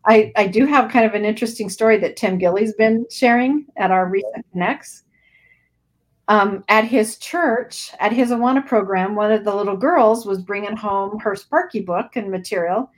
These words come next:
and Dad decided he was gonna go find out what all this stuff was, and he made an appointment with the pastor.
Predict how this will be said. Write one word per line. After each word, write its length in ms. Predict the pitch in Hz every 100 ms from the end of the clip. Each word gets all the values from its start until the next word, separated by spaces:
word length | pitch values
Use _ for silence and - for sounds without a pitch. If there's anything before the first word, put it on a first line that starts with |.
| _ _ _ _ -
and 180 | 196
Dad 260 | 202 302 320
decided 500 | 240 - 175 175 196
he 160 | 247 277
was 160 | 220
gonna 200 | 190 190
go 160 | 190 190
find 300 | - 196 202
out 220 | 175 -
what 140 | 180
all 140 | 170 180
this 240 | 175 180
stuff 300 | - 175 175
was, 360 | 269 220 180 208
and 160 | 190
he 300 | 196 254 330
made 300 | 294 185 180
an 100 | 214
appointment 440 | 220 - 170 196 165
with 140 | 180
the 100 | 180
pastor. 520 | 202 208 220 - -